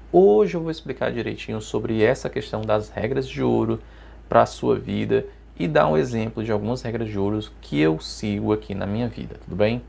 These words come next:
Mas antes, vai curtindo nosso vídeo aí pra poder dar uma ajuda no nosso canal e poder esse vídeo chegar ao máximo possível de pessoas.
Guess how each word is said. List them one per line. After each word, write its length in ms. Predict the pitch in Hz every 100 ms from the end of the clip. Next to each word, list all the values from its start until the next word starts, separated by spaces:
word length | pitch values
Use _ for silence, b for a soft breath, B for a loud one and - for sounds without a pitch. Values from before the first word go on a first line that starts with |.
| - - -
Mas 280 | 123 127
antes, 240 | 98 98 -
vai 160 | -
curtindo 360 | 110 120 - 117
nosso 240 | 113 101
vídeo 280 | 104 101 98
aí 180 | 87 90
pra 160 | - -
poder 240 | - 98
dar 140 | 147
uma 80 | -
ajuda 300 | 180 113 160
no 60 | 165
nosso 240 | 156 147
canal 420 | - 143 117 117 117 B B B
e 80 | 131
poder 380 | - 143 120 107
esse 180 | 110 117
vídeo 220 | 110 107
chegar 200 | - 107
ao 100 | 98
máximo 560 | 90 90 120 147 151
possível 240 | - - 127
de 80 | -
pessoas. 640 | 117 - 110 107 107 -